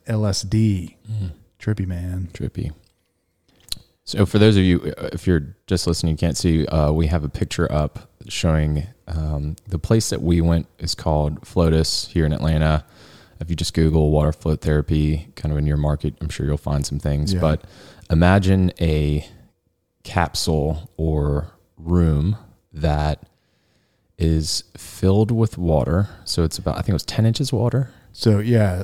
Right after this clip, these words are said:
Speaker 1: they, they heat the water up to skin temperature. They completely flood it with Epsom salts.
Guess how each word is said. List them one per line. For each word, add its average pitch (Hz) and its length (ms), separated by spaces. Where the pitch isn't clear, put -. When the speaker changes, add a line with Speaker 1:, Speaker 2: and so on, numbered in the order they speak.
Speaker 1:
they, 117 300
they 117 240
heat 135 500
the 113 80
water 120 280
up 120 100
to 107 80
skin 123 320
temperature. 98 600
They 98 540
completely 123 420
flood 113 420
it 110 160
with 104 380
Epsom 107 300
salts. - 720